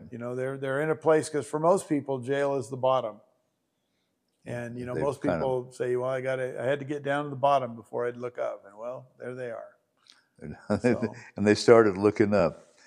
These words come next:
Speaker 2: Well, listen, Ken, before you tell a story, I think you mentioned that a couple months into your chaplaincy, you realized that you were getting into something quite big. In other words, you kinda gone from a volunteer to a chaplain,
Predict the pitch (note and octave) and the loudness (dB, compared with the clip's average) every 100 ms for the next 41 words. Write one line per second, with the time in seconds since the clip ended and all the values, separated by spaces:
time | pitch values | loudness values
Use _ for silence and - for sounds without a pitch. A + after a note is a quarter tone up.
0 | - - - D3 F3 A#2 A2+ B2+ C3 A3 | -20 -20 -4 2 2 2 0 0 2 2
1 | A3 - G3 A#2 - B2 A#2 G#2 C#3 - | 2 2 2 2 0 2 4 4 2 -4
2 | G#2 F#2 G2 G2+ G2 D#2+ D#2+ C#2+ - _ | -2 0 0 -2 -6 -2 -2 -2 -10 _
3 | _ _ - - - B2+ A2+ F#2+ F#2 A2+ | _ _ -12 -4 4 4 6 2 4 2
4 | A#2 - A2 - G2+ F2 F2 E2 E2 - | 2 0 -2 0 -2 2 2 2 -2 2
5 | F#2+ F#2 F#2 F2 - F2 E2 D#2+ E2+ _ | 4 4 0 -6 -4 0 0 0 -6 _
6 | _ _ _ F#2 F#2 G2+ A2 F#2+ F#2 F#2 | _ _ _ -6 0 4 8 8 8 6
7 | F2 F2+ D#2+ - - _ _ F2+ A2+ A#2 | 2 2 0 -4 -20 _ _ -4 0 0
8 | G2 A2 G#2 G2 G2+ F#2+ - G#2 F2+ F#2 | 4 4 4 2 0 -2 0 0 0 -6
9 | - G#2 F#2+ E2 E2+ F2+ D#2+ D2+ D#2 D#2 | 2 6 6 4 0 4 4 2 -4 -6
10 | D#2 D#2 D#2+ D#2+ F#2 G#2 F2+ F2 F#2+ F#2 | -2 0 -2 -2 -4 -2 0 0 2 0
11 | - F2 E2 F#2+ G2 G2 - G2+ F2+ E2+ | -2 -8 2 4 4 0 -2 -2 0 -2
12 | E2 A2 G2 F#2 E2+ D#2 | 0 2 4 2 -2 -2